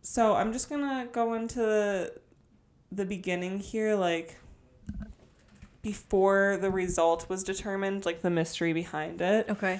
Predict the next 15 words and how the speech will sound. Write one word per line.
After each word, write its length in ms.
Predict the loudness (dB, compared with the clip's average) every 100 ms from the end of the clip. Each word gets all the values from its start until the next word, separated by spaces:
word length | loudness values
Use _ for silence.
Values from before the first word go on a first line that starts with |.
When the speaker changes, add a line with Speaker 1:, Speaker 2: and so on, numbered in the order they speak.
| -8 -2
Speaker 1:
So 240 | 2 4
a 80 | 4
young 460 | 2 2 2 0 -4
family 500 | -6 -6 -6 -4 -2
died 420 | 2 2 2 0
mysteriously 920 | 0 -2 0 -2 -2 -2 -4 -4 -6
on 180 | -6 -6
a 80 | -8
trail 500 | -6 -6 -4 -4 -4
in 180 | -6 -8
California's 760 | -6 -6 -6 -8 -6 -4 -2
Sierra 400 | -2 0 2 2
Nevada 420 | 0 -2 0 0 -2
mountains 560 | -6 -8 -6 -6 -6
in 180 | -8